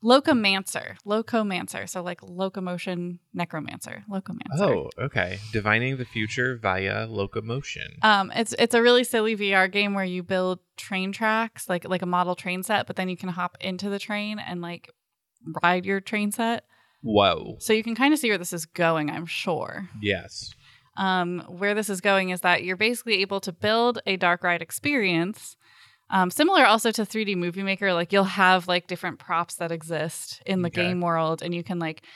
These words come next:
Speaker 1: change the color or size of them and kinda build a, a dark ride. And you build the track, and is it in water? Is it just kind of like a moving car? What does the car look like? All the little details. So it gives you that building and designing thing that I love so much in a game.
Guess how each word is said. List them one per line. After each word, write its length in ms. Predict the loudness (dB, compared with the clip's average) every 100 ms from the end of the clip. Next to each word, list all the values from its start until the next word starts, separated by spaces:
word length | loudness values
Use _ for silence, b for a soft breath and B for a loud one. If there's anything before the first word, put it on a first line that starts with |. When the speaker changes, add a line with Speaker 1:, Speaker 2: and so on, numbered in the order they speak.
| B B
Speaker 1:
change 300 | -6 -4 -4
the 100 | -10
color 560 | -8 0 2 4 4 2
or 80 |
size 460 | -2 2 4 6 4
of 120 | -2
them 380 | 2 2 2 -2
and 100 | -6
kinda 240 | -4 -4 0
build 280 | 2 2
a, 240 | 0 -4 -6
a 20 |
dark 360 | 0 0 2 2
ride. 420 | 4 4 2 -2 B B B
And 80 | -4
you 80 | 2
build 280 | 2 2
the 100 | 0
track, 720 | -10 0 4 6 6 4 0 -6
and 180 | -6 -8 b b
is 180 | -2 0
it 140 | 0 -2
in 200 | -2 0
water? 420 | 4 6 6 2
Is 120 | 2
it 100 | -2
just 260 | -4 -6 -6
kind 180 | -6 -6
of 80 | -6
like 140 | -8
a 80 | -8
moving 400 | -8 -8 -10 -10
car? 580 | -6 2 4 4 2 0
What 180 | -2
does 120 | -4 -6
the 100 | -12
car 360 | -4 0 2
look 240 | 0 -2 -2
like? 180 | -2
All 200 | 2 4
the 100 | 4
little 240 | 2 0 -4
details. 500 | -8 -12 -6 -4 -4
So 120 | -8
it 100 | -6
gives 240 | -4 -4
you 160 | -4 -6 B B B 0
that 280 | 2 2
building 440 | -4 -2 -2 -2 -4
and 140 | -4
designing 640 | -4 -2 0 2 0 -2 -6
thing 320 | -6 -4 -2
that 120 | -2
I 80 | -2
love 260 | -2 -4 -4
so 180 | -4
much 240 | -4 -4 -6
in 120 | -6
a 40 |
game. 420 | -6 -6 -4 -4